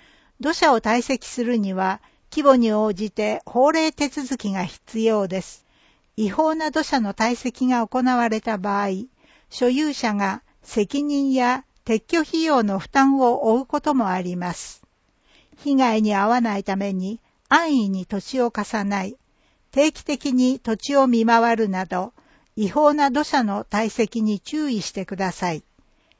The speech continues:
また、不審な話があった場合は、生活環境課に相談してください。問い合わせ、生活環境課。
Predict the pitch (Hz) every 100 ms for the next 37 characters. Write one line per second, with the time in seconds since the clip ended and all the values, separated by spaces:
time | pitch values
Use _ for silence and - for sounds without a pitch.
0 | _ _ - 214 - 214 233 _ _ _
1 | - - - 302 311 294 285 311 285 320
2 | 269 214 214 - 208 196 202 208 202 202
3 | 208 - _ _ - 247 294 320 - -
4 | 285 285 - 277 262 262 254 - 233 247
5 | 269 254 - 254 233 220 214 - 208 165
6 | - _ _ _ _ _ _ _ _ _
7 | _ 226 240 240 226 220 - 202 214 -
8 | _ _ _ - 262 277 302 285 - 269
9 | 254 240 240 220 202 214 202